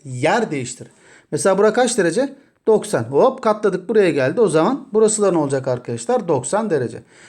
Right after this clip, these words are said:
Mesela bu E B x birimse atıyorum. E B üssü de ne oluyordu?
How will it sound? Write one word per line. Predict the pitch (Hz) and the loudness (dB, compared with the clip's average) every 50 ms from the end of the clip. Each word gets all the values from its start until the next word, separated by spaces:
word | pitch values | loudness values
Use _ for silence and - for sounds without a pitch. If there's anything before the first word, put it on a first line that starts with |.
| _ _ - | _ _ -8
Mesela | 214 - 233 220 208 185 190 - 180 196 | -2 2 4 4 4 4 2 0 -4 -6
bu | 240 233 233 | -4 -2 0
E | 196 196 196 202 185 | 2 2 2 2 2
B | 185 147 120 - - _ _ _ _ - | 2 0 0 -2 -8 _ _ _ _ -4
x | 269 254 240 - - 190 | -2 -2 -2 -2 -2 -2
birimse | 170 147 135 131 - - 226 254 - | 0 0 0 0 2 2 2 4 4
atıyorum. | - 208 196 - 147 131 160 226 233 - | 2 0 0 0 2 2 2 0 2 2
E | 220 214 208 202 185 | 4 4 4 4 4
B | 208 208 | 4 4
üssü | 190 180 - - 151 156 | 4 2 0 -4 -4 -2
de | 165 180 | -2 0
ne | 202 | 0
oluyordu? | 196 175 151 139 143 220 285 | 2 2 2 2 2 0 0